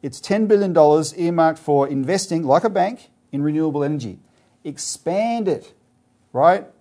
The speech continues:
Repurpose, recapitalise it to do a lot of investing now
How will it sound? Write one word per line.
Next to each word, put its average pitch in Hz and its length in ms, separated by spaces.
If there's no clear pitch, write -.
Repurpose, 202 880
recapitalise 170 840
it 170 180
to 139 340
do 160 320
a 135 100
lot 175 320
of 220 100
investing 165 640
now 147 400